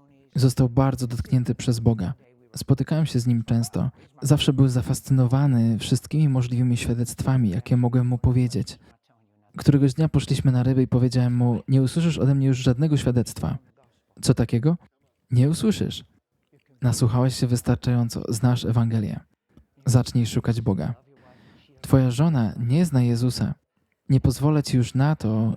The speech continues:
żebyś słuchał dalej świadectw i nie szukał Go. Uchwyć się Jezusa. Szukaj Go, a znajdziesz. Nasłuchałeś się wystarczająco świadectw”. Dwa tygodnie później poszli w górę.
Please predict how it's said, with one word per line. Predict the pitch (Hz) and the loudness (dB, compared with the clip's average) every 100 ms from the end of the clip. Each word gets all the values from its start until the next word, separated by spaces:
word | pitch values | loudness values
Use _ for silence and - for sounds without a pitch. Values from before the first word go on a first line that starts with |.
| _ | _
żebyś | - 127 123 | -4 0 0
słuchał | - 160 160 135 | -2 -2 0 2
dalej | 127 117 | 2 0
świadectw | 120 - 143 - - - | -2 -2 -2 -4 -6 -10
i | 127 | -2
nie | 123 117 | 0 0
szukał | - 139 131 117 107 | 0 -2 0 0 0
Go. | 101 - _ _ _ _ _ _ - | -2 -6 _ _ _ _ _ _ 0
Uchwyć | 156 120 135 - | 2 4 2 2
się | - | 0
Jezusa. | 120 113 113 110 - 85 139 _ _ _ _ _ | 2 2 0 -2 -4 -6 -8 _ _ _ _ _
Szukaj | - - 175 - 117 | -10 0 0 2 0
Go, | 101 76 - _ _ - | -2 -8 -10 _ _ 0
a | 123 | 2
znajdziesz. | 123 120 113 82 - - - - - - | 2 0 0 -2 -8 -10 -18 -20 -18 -4
Nasłuchałeś | 123 139 135 135 123 - | -2 0 2 0 -2 -4
się | 123 | -2
wystarczająco | 127 - 123 - 123 117 110 | -2 0 -2 2 0 0 -2
świadectw”. | 104 104 95 95 - - _ _ _ _ _ _ _ _ _ _ _ _ _ 220 233 214 _ _ _ _ _ _ _ _ _ _ _ _ 127 _ 170 143 131 165 151 | -4 -2 -2 -6 -12 -20 _ _ _ _ _ _ _ _ _ _ _ _ _ _ _ _ _ _ _ _ _ _ _ _ _ _ _ _ _ _ _ -20 _ _ -8
Dwa | 127 147 | 0 2
tygodnie | 185 160 143 135 123 | 2 2 2 2 -2
później | - 180 170 127 120 110 | 0 0 2 2 0 0
poszli | - - 175 | -2 -2 -4
w | 147 | -4
górę. | 131 120 - | 2 2 0